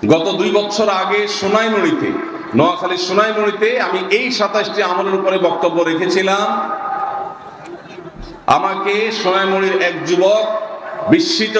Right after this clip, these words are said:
করেছে, চমৎকৃত করেছে, সারপ্রাইজড করেছে। সে এক দাঁড়ানোতে টানা সাতাশটা আমল বলে দিয়েছে। আমি নিজে বইয়ের লেখক হয়েও আমি বলতে পারবো না, সাতাশটা টানা বলতে পারবো না,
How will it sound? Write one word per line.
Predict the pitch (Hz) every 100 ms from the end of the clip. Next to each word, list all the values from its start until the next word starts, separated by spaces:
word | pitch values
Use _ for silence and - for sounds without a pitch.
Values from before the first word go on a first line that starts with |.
| 208
করেছে, | 196 190 190 170 165
চমৎকৃত | 190 208 208 214 214 208
করেছে, | 208 196 185 170 175
সারপ্রাইজড | 185 185 196 226 226 -
করেছে। | 208 208 208 247 277 277 - - - - - - - - -
সে | 190 180 175 180 233
এক | 233 - -
দাঁড়ানোতে | 196 196 196 190 - 220 240 240 -
টানা | 185 185 180 175 -
সাতাশটা | - 214 202 180 180
আমল | 175 170
বলে | 165 165
দিয়েছে। | 151 139 139 196
আমি | 160 160 180 175
নিজে | 165 160
বইয়ের | 170 180 165
লেখক | 156 175 175
হয়েও | 185 226 185
আমি | 180 180
বলতে | 165 160
পারবো | 156 139 135
না, | - - - - - - - - - - - - -
সাতাশটা | - 147 180 180 202 -
টানা | 175 190 220 240 240 - -
বলতে | 160 208 214
পারবো | 202 196
না, | 190